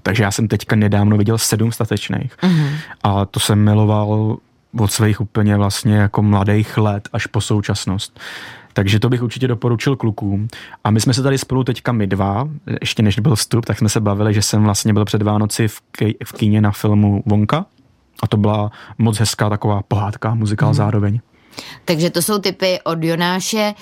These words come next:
Speaker 2: Červinky. A další otázka je na tvou nejoblíbenější knížku z dětství. Eh, a jestli si myslíš, že by se mohla třeba líbit i dnešní generaci?
Speaker 1: Hmm.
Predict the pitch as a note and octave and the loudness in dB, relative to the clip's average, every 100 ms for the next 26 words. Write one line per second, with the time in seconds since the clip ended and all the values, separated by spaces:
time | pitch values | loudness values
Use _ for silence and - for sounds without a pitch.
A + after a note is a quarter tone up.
0 | - - C#3+ C3+ C#3 C#3+ C#3+ E3 E3+ - | -12 -6 -4 -2 -2 -2 0 -2 -2 -4
1 | D3 C#3+ E3 A3 - F#3 E3 D3 D3 - | -6 -4 -4 -4 -6 -6 -2 -2 -4 -4
2 | C#3+ D3 - - E3 F3+ E3+ - G#3+ G#3 | -4 -4 -6 -6 -2 0 0 -2 -2 0
3 | G3 F#3+ F#3 F#3 F3+ F3+ F3+ - - F#3 | 0 0 0 0 0 0 -2 -6 -4 -4
4 | F3 - A3 F3 C#3+ - - - C3 B2 | -2 -4 -4 0 -2 -2 -6 -4 -2 -2
5 | - - - - D3 D3 C#3+ C#3+ C#3 - | -6 -12 -20 -4 0 0 0 0 -2 -2
6 | D#3+ E3 G#3 A#3 G3 G3 F#3 F3 F3 - | -2 -2 -4 -2 0 0 0 0 -2 0
7 | F3+ E3+ E3 E3+ - E3 E3+ D#3+ D#3+ - | 0 0 0 -2 -2 -2 -2 -2 -4 -4
8 | D#3 D3+ - D#3 D3 C#3+ C#3 C#3 - - | -4 -2 -2 -2 -2 -2 -4 -6 -10 0
9 | A2 G2 | 2 2